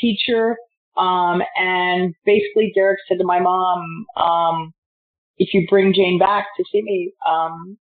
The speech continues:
you know, I won't charge you, and I'll, and I'll teach her." And that, that was one of those things, you know, it's kind of that moment in time, um, that you, you know, I, I believe as I look at my life and I, and I look at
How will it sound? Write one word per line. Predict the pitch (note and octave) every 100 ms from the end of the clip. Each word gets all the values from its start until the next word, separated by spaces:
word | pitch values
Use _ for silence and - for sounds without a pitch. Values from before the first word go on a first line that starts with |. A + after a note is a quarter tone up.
| _
you | F3+
know, | F3+
I | F3+
won't | F#3+ G3+
charge | - - G#3+
you, | E3+ D#3
and | D#3
I'll, | E3 E3+ E3 -
and | E3+
I'll | F3 -
teach | G3 -
her." | D3+ - -
And | F3+
that, | G3 G3+ - _ _ _ _
that | G#3 -
was | A3
one | G#3 G#3
of | G3+
those | G3 G3 -
things, | G3+ G3+ F#3+
you | F#3+
know, | F3+ F#3 F#3
it's | - E3+ - - _
kind | G3 F#3+
of | F#3
that | F3+
moment | F3 F3 E3+
in | F3
time, | F3+ F3 E3+ D#3+ D#3+ _ _ _ -
um, | D#3+ E3 D#3+ D#3+ E3 -
that | E3+ E3 E3 - -
you, | - F3 - _
you | - F3+
know, | E3 E3 - -
I, | - - F3 -
I | F#3
believe | F#3+ G3 G#3 F3+ - _ -
as | D#3+ - F#3
I | F#3
look | G3 G3+
at | G#3
my | F3
life | E3+ E3+ F3+
and | F#3+
I, | E3 E3+ -
and | E3
I | E3
look | F3+
at | -